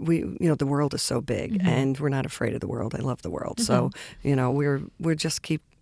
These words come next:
Speaker 1: building and building, and when the time comes that we need help, we'll get it.
Speaker 2: Right. 'Cause I feel like there's so much to be said about, you know, being a profitable apparel company, a, a profitable consumer company, 'cause you have so many, uh, startups in the space that are getting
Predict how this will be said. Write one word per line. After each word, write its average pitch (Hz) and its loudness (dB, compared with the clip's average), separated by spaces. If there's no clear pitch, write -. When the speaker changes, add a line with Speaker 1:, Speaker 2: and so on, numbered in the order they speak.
Speaker 1:
building 147 2
and 131 0
building, 135 -2
and 135 0
when 156 4
the 143 6
time 139 0
comes 143 -2
that - -2
we 151 -2
need 143 0
help, - -4
we'll 160 -2
get 160 -8
it. - -8
Speaker 2:
Right. 170 -6
'Cause - 2
I 240 4
feel 247 4
like 233 0
there's 202 2
so 208 4
much 190 6
to - -6
be 175 2
said 170 4
about, 160 2
you 190 4
know, 160 6
being 160 4
a 151 4
profitable 147 0
apparel 302 4
company, 262 0
a, 214 4
a - -6
profitable 170 0
consumer 269 2
company, 226 0
'cause 196 -4
you 208 4
have 190 0
so - -2
many, 170 4
uh, 185 -4
startups 170 0
in 165 2
the 151 2
space - -2
that 143 0
are 156 -4
getting 156 0